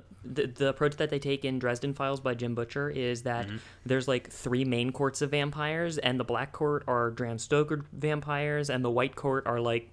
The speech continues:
Speaker 1: Edward and Cullen s-, style, like, sexy vampires, and
Speaker 2: <laughs> Yeah.
Speaker 1: You know.
Speaker 2: I, I mean,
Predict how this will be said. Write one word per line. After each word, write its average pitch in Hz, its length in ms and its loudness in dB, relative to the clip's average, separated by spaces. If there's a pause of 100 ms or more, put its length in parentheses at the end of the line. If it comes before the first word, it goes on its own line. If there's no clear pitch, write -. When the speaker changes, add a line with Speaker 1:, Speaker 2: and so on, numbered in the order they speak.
Speaker 1:
Edward 120 320 4
and 117 100 2
Cullen 120 500 2
s-, - 320 -12
style, 120 520 2
like, 117 200 2
sexy 131 500 2
vampires, 143 800 10
and 143 520 8 (160)
Speaker 2:
<laughs> - 140 -20
Yeah. 95 240 -4 (320)
Speaker 1:
You 131 80 -2
know. 113 80 0
Speaker 2:
I, 143 180 2
I 170 40 0
mean, 170 180 -4